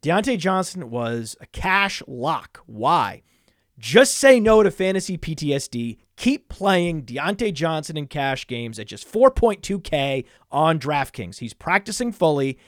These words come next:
and he's back to his ten target per game form. That was the advice from the Plays of the Week email. The most important thing is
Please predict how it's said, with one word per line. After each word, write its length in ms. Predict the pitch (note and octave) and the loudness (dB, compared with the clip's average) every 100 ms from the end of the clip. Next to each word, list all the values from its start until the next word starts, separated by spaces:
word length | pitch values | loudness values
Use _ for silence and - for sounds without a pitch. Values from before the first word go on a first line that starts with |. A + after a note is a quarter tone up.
| _ - | _ -6
and 80 | |
he's 160 | D#3 B2 | -4 -4
back 340 | G#2+ E3+ G3 - | 2 4 4 0
to 100 | G3+ | -4
his 120 | G3 | -4
ten 300 | - F#3+ G3+ | -2 -2 -2
target 400 | - F3+ F3 - | 2 2 2 -4
per 160 | F#3+ | -6
game 500 | D#3+ C#3+ C#3+ C#3 C#3 C3+ _ _ | -4 -4 -4 -4 -6 -8 _ _
form. 580 | - - F#3+ D3+ D2+ - _ - | -20 2 4 4 0 -14 _ -6
That 320 | B2 F3 G3 | 0 2 0
was 180 | G3 F#3 | -4 -2
the 120 | B3 | -2
advice 460 | F#3+ D#3 D3+ D#3 - | 0 0 0 0 -4
from 100 | F3 | -10
the 60 | |
Plays 320 | - D3 C#3+ | -6 -4 -4
of 40 | B2 | -4
the 80 | B2 | -6
Week 220 | C3 - | -6 -4
email. 440 | A#3+ D#3 F#2+ - _ _ _ _ _ | -2 -2 -6 -14 _ _ _ _ _
The 60 | - | -12
most 380 | A#2+ D#3+ G3 - | -2 0 0 -6
important 580 | G3 - A3 A3 G3 - | -10 0 2 2 -4 -6
thing 320 | G3 G3 F3+ | -2 0 -2
is 460 | C3+ C3+ B2+ - | -4 -4 -6 -10